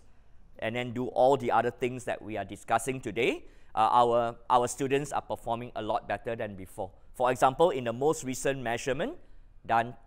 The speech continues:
in two thousand fifteen, reported a year later,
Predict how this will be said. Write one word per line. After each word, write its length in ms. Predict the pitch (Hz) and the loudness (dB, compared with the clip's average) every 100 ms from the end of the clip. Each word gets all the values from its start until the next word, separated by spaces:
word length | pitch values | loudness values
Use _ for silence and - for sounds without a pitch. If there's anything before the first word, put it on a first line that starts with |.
| - - | -14 -10
in 120 | 107 | -10
two 160 | - | -6
thousand 340 | 135 139 139 151 | 4 6 6 0
fifteen, 520 | - - - 208 349 370 - - | -4 -6 -4 -4 -4 -10 -20 -16
reported 520 | - 107 - 113 - 120 | -10 -8 -2 -2 -2 -6
a 80 | 101 | -6
year 240 | 104 127 | 0 0
later, 460 | 131 127 127 185 277 | 2 0 0 0 0